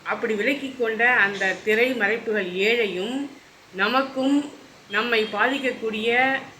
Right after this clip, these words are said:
நம்மை தாக்கக்கூடிய மாயைக்கும் இடையிலே போட்டுவிட வேண்டும். இறைவனை நாம் நெருங்க நெருங்க பேரின்ப பெருவாழ்வில்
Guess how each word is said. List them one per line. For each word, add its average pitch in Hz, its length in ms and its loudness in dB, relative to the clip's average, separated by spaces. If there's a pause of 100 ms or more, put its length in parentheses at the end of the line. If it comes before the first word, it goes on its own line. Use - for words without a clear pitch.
(160)
நம்மை 202 360 -2
தாக்கக்கூடிய 214 760 0 (120)
மாயைக்கும் 240 760 0 (280)
இடையிலே 226 720 2 (240)
போட்டுவிட 220 440 0
வேண்டும். 170 320 -6 (960)
இறைவனை 269 580 2
நாம் 208 580 -2
நெருங்க 240 380 0
நெருங்க 233 680 2 (400)
பேரின்ப 247 480 2
பெருவாழ்வில் 214 840 2